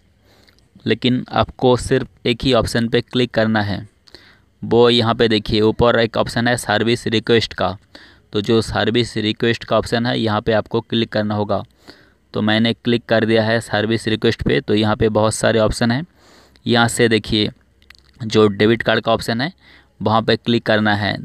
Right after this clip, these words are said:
Then आप ईजीली कार्ड को ब्लॉक कर सकते हो and रीइश्यू कर सकते हो। तो यहाँ पे देखिए डेबिट कार्ड रिक्वेस्ट का जो ऑप्शन है, यहाँ पे एक ऑप्शन है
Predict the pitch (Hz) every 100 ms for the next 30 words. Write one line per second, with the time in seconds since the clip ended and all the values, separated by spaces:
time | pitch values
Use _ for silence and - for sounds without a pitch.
0 | 101 113 117 113 - 110 123 135 - -
1 | _ _ - _ - 113 113 123 120 131
2 | - _ - 110 113 - 120 - 123 110
3 | 113 - 113 - 117 - 127 - 110 107
4 | 104 107 113 113 107 127 123 110 107 -
5 | 107 - 104 101 - _ _ _ _ _
6 | _ _ - 113 113 113 117 110 110 -
7 | 110 107 113 104 101 107 113 - 113 113
8 | 104 107 113 107 - 110 110 101 - 113
9 | 131 202 _ _ - - _ - 110 110
10 | 113 120 110 107 - 117 127